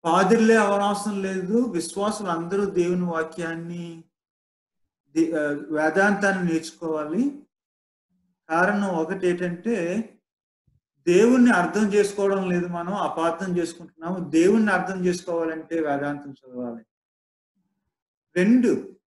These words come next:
దేవుని పోలికలోకి రూపాంతరమై దేవుణ్ణి, దేవుడు కోరినట్లు జీవించాలంటే వేదాంతం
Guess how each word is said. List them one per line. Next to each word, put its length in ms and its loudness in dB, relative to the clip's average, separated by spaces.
దేవుని 480 6
పోలికలోకి 800 0
రూపాంతరమై 1200 -4
దేవుణ్ణి, 680 6
దేవుడు 520 2
కోరినట్లు 680 0
జీవించాలంటే 920 -4
వేదాంతం 840 -4